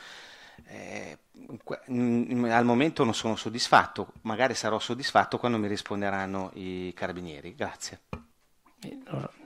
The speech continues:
Speaker 2: invocare no, è una descrizione di quanto siamo in nostro possesso. Poi,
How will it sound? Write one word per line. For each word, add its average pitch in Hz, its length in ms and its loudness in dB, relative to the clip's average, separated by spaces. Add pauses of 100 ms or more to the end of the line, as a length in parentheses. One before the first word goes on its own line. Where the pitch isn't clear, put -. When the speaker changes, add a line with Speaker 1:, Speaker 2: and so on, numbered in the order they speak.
(320)
Speaker 2:
invocare 123 600 4
no, 131 180 4
è 131 160 2
una 123 120 6
descrizione 123 600 4
di 123 100 -2
quanto 123 340 4
siamo 117 220 -2
in 117 60 0
nostro 117 240 -4
possesso. 113 500 -4
Poi, 104 320 -4